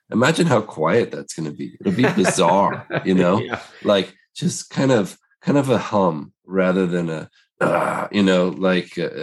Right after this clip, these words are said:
Speaker 1: it's gonna be a different world. It's exciting to think about.
Speaker 2: Yeah, and since you asked about, or all the arrows in the quiver, like, what, what
Speaker 1: Yeah.
Speaker 2: are, what, what, <laughs> who are all the suspects?
Speaker 1: Yeah.
Speaker 2: I'll also throw one in for hydrogen.
Speaker 1: Yeah.
Speaker 2: Uh,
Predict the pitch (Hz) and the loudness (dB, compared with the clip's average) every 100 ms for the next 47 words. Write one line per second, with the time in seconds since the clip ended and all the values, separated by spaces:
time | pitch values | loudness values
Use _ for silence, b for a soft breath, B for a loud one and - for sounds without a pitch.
0 | - 62 64 101 - 90 95 110 127 95 | -10 -10 -8 -6 -6 -4 -2 0 0 2
1 | 92 90 87 - - 87 87 95 - 85 | 2 2 0 -4 -6 -6 -4 -4 -4 0
2 | 90 82 78 - - 107 - 107 120 110 | 2 2 0 -6 -6 -4 -2 0 2 0
3 | 92 92 85 - - _ _ _ _ - | -2 -4 -6 -8 -14 _ _ _ _ -2
4 | 147 143 196 180 160 147 156 143 123 117 | 0 0 0 0 0 0 -2 -2 0 2
5 | 117 113 - _ - 107 107 - _ _ | 2 0 -4 _ -4 0 0 -4 _ _
6 | 120 127 117 107 104 104 90 87 78 113 | 0 2 4 2 2 0 -2 -4 -2 -2
7 | 85 76 76 82 85 98 101 156 107 98 | -2 -4 -6 -6 -4 0 2 2 2 0
8 | 85 95 117 117 107 139 117 - - 170 | -4 -4 -4 -2 0 -2 -2 -6 0 0
9 | - 151 139 131 - 147 147 - 131 110 | 2 0 0 -2 -2 -2 -4 -4 -2 -2
10 | 123 - - B B 123 120 151 165 147 | -4 -8 -18 B B 0 4 2 2 0
11 | 123 127 127 120 120 117 120 107 92 101 | 0 2 2 2 2 2 0 -2 -4 -2
12 | 117 110 85 85 76 76 73 _ b b | -2 -2 -4 -4 -4 -6 -10 _ b b
13 | b b 85 | b b -2